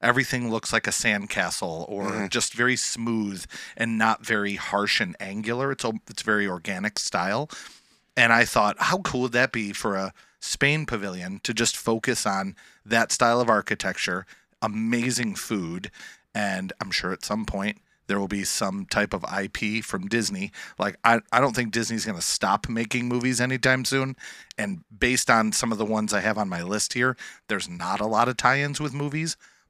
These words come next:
Speaker 1: but there could be.
Speaker 2: Yeah.
Speaker 1: So, specifically,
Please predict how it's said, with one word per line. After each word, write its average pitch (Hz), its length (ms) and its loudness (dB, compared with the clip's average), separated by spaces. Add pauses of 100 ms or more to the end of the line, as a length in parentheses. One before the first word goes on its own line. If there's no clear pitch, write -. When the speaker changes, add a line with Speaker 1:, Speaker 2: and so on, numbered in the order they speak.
Speaker 1:
but 95 140 -6
there 76 220 -6
could 120 320 2
be. 60 300 -10 (400)
Speaker 2:
Yeah. 131 200 0 (260)
Speaker 1:
So, 90 420 -4 (600)
specifically, 135 840 0